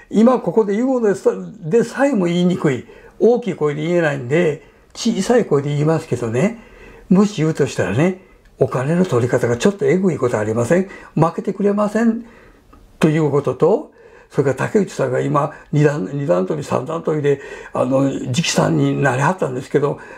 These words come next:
あの人がやっぱり高山さんと同じように山口組引っ張っていかはるんですかって、僕ら用事ないんですかって、そういう方でよろしいのっていうことと、もう一つはね、あの、山県組をどんどんどんどんこう小さくして、山県組ってこの、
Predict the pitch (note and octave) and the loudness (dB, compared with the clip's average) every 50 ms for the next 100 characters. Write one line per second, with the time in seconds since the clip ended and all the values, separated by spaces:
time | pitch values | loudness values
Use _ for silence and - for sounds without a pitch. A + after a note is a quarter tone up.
0 | - - - - G3 G3 G3+ F#3 - F#3+ E3 C3+ A2+ A2+ - - E3+ D3 - C3 | -14 -6 -4 -2 -2 -2 -2 -4 -4 -2 -2 -2 -4 -4 -2 -2 -2 -2 -2 -6
1 | A#2 - F3+ D#3 E3 C#3+ - C3+ C3 B2+ - C#3 C#3 C#3 C#3+ C#3 C3+ C3 E3+ F3 | -2 -2 -2 -2 -2 -6 -6 -6 -6 -4 -4 -4 -4 -2 -2 -2 0 2 2 2
2 | D#3+ D3+ D3 C#3+ C#3 C3+ - - - - - - - - D3+ D3+ C#3 D3+ C#3+ C3+ | 2 2 -2 -6 -6 -8 -10 -16 -20 -18 -20 -12 -4 0 0 2 2 2 0 -2
3 | - D#3 C#3+ D#3+ D#3+ D3 D3+ G3 F#3+ - F#3 F3+ - F#3+ D#3+ - - C#3+ E3 D#3+ | -6 -4 -4 -2 -2 0 0 0 2 2 0 0 0 -6 -8 -6 -6 -4 -4 -4
4 | D3 C#3 B2 A2+ - - - - - B2+ - - - - - - D#3+ F#3+ F#3+ G3 | -4 -6 -8 -8 -2 -2 -2 -2 -2 -8 -14 -14 -16 -10 0 2 2 2 4 2
5 | F3 B2+ B2+ D3 F3+ G3 F#3 G3+ E3+ - - B2 E3+ G3 C3 G#2+ - - - A#2+ | -2 -2 0 0 0 0 0 -2 -6 -6 -4 -2 -2 -2 -2 -2 -4 -4 -4 -4
6 | - - - - - - - E3 - G3+ G#3 G#3+ G3+ F#3+ - - G3+ F3 - F3+ | -6 -8 -18 -20 -18 -12 -8 -2 2 2 4 4 2 0 -2 -6 -6 -4 -2 0
7 | F3+ G3+ A3+ F3+ D#3+ D3 F3 A3 G#3+ - - D#3+ D#3+ G3 G3+ G3 - E3 D#3 D3+ | 2 2 2 2 2 2 2 0 0 -2 -6 -4 -2 -2 -2 -2 -2 -4 0 0
8 | D#3 C#3+ C#3 B2 C#3 C3 A#2+ - - - - - - - G#3 G3 A3 A#3+ A#3 A#3+ | 0 0 0 0 0 0 0 -2 -10 -14 -14 -8 0 2 2 4 4 2 2 2
9 | B3 B2 - D#3+ C3 C#3+ - - - - - - - - - - C#3 C#3+ C#3+ D3 | -2 -2 -2 -2 0 0 -2 -2 -2 -8 -16 -20 -20 -12 -6 -4 -2 0 2 2
10 | D3 C#3 D3 D3 C#3+ D3 D3+ D#3 D#3 D#3 D#3 D#3 D#3+ D#3 D#3 D#3+ D#3 D3 D#3 D#3 | 2 2 0 -2 -2 -2 -2 0 0 0 0 0 0 2 2 2 2 2 0 0
11 | D3+ D3+ C#3 C#3+ D#3 F#3 G3+ G3 F3+ D#3+ D3 C#3+ - C#3+ D3+ C#3+ - - - - | 0 2 2 4 4 4 4 4 2 2 0 0 0 2 2 0 -2 -6 -18 -20
12 | _ - - F3 E3 D3 - D#3 C#3 - - A2+ - - - B2+ A2+ A2+ - - | _ -4 0 2 2 2 2 0 -2 -2 -6 -12 -8 -4 -2 -2 -2 -2 -6 -10
13 | - - - - - - - B2 B2+ - - - - D3 C#3+ D3 D3+ E3+ F3+ E3+ | -20 -20 -20 -20 -8 -2 -2 0 2 0 -2 -2 -8 -8 -6 -4 -2 -2 -2 -2
14 | - D3+ C#3 A#2+ - C3+ C#3 D3+ C3+ - | 0 -2 -2 0 0 2 2 2 0 -4